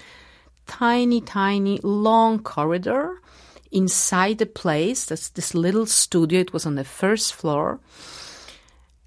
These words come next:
which was completely messy. And she had one little lamp, and that's all. The curtains were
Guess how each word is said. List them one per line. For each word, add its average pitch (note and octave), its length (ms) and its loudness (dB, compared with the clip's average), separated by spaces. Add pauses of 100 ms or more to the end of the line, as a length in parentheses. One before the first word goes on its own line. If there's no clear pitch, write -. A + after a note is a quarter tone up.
(100)
which G#3+ 300 0
was - 420 -2 (680)
completely A#3 580 0
messy. F#3 720 0 (1080)
And F#3 320 2 (340)
she - 220 2
had G3 120 4
one F#3+ 420 2
little G3 200 0
lamp, E3+ 640 -4 (1400)
and F#3+ 160 4
that's F#3+ 240 -4
all. D#3+ 320 -2 (720)
The - 60 -10
curtains A3 760 -2
were D#3+ 540 -6